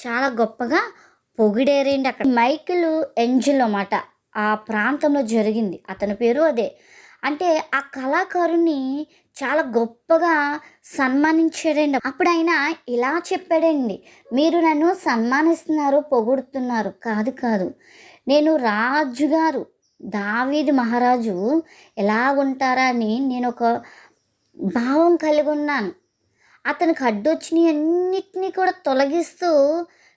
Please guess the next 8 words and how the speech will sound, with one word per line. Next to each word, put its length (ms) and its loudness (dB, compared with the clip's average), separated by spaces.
దాన్ని 240 0
చెక్కుతూ 880 0
దాన్ని 380 -2
ఇలా 320 2
చేయడానికి 720 -2
దేవుడు 460 2
నాకు 240 -4
సహాయం 580 -6